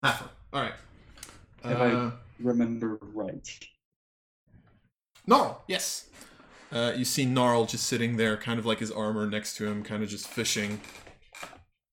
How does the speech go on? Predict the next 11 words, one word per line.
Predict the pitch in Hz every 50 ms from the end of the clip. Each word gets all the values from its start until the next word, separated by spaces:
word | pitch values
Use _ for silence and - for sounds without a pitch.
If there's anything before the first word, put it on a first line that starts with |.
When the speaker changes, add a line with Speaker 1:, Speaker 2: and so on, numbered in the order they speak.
| _ _ _ _ -
Speaker 1:
Looks | - 113 113 - -
up | 110 104 117
at | 95
you. | 101 113 110 104 107 104 - _ _ - - - _ _ _ _ _ _ _ _ _ _
Ah, | - 311 311 277 214 - - - - - - _ _ _ _ _ _ _ _ _ _ _ _ _ - - _ _ _
Avatri. | - 120 113 131 170 202 190 151 147 131 120 110 - - - - - _ _ _ _ _ _ _ _ _ _ _ _ _ -
Speaker 2:
Uh, | 143 139 135 131 131
Speaker 1:
Been | 104 110 107
a | 113
Speaker 2:
hi. | 135 139 -
Speaker 1:
while. | - - - -